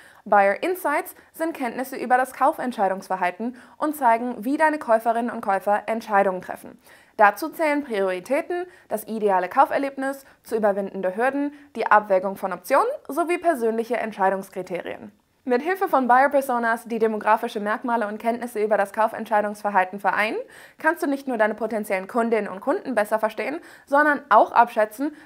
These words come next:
welche Maßnahmen das Wachstum deines Unternehmens fördern. Wenn deine Recherchen beispielsweise zeigen, dass deine Buyer Persona nicht viel Zeit hat und schnelle Entscheidungen treffen muss, kannst du die Länge deines Vertriebszyklus anpassen. Ich weiß, es ist viel Theorie, aber schauen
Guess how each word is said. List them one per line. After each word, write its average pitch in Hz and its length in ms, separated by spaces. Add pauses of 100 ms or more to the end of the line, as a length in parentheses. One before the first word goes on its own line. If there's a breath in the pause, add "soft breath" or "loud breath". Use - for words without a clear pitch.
welche 226 380
Maßnahmen 240 480
das 262 180
Wachstum 220 360
deines 269 240
Unternehmens 285 560
fördern. - 420 (500)
Wenn 254 200
deine 247 220
Recherchen 240 480
beispielsweise 208 640
zeigen, 202 420 (160 loud breath)
dass 254 140
deine 233 200
Buyer 202 240
Persona 214 440
nicht 220 360
viel 202 200
Zeit 370 260
hat - 260
und 226 160
schnelle 202 300
Entscheidungen 240 500
treffen 214 280
muss, 254 240 (320 soft breath)
kannst 269 260
du 302 40
die 294 140
Länge 226 320
deines 226 280
Vertriebszyklus 254 760
anpassen. 175 580 (720 soft breath)
Ich 302 160
weiß, 226 420
es 320 160
ist 330 140
viel 392 220
Theorie, 339 480 (140)
aber 349 200
schauen 381 160